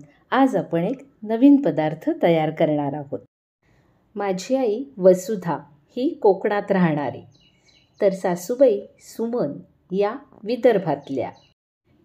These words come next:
अठ्ठ्याऐंशी वर्षांच्या माझ्या आईबरोबर आपण भाजणीची मोकळ हा व्हिडिओ केला होता आणि सासूबाईंसोबत आपण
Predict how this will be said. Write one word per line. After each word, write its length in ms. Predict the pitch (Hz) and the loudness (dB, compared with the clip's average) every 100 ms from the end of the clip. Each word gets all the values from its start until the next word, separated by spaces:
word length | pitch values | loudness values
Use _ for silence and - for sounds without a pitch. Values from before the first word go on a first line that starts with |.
| _ _ | _ _
अठ्ठ्याऐंशी 600 | 208 185 - 233 269 269 | -8 -8 -14 -4 -4 -2
वर्षांच्या 520 | 294 254 - 240 233 233 | -2 -2 -4 -10 -10 -8
माझ्या 300 | 226 - 214 | -8 -8 -4
आईबरोबर 640 | 185 196 196 202 233 180 | -2 0 0 0 -2 -2
आपण 340 | 180 226 170 165 - | -4 -4 -6 -8 -8
भाजणीची 680 | 196 180 208 233 240 - | -2 -2 -2 -4 -6 -2
मोकळ 500 | 277 202 160 - 165 - - _ _ | -2 -2 -4 -4 -2 -2 -10 _ _
हा 160 | - 226 | -6 -6
व्हिडिओ 360 | 233 208 202 | -4 -2 0
केला 300 | 190 185 151 | 0 -2 -2
होता 360 | 156 151 - 143 - _ _ _ - | -6 -6 -12 -12 -16 _ _ _ -6
आणि 160 | 185 | -6
सासूबाईंसोबत 1040 | 180 175 170 - 247 247 240 208 180 185 190 | -4 -4 -4 -4 -2 -2 -2 -4 -2 -2 -2
आपण 340 | 190 220 165 | -4 -4 -4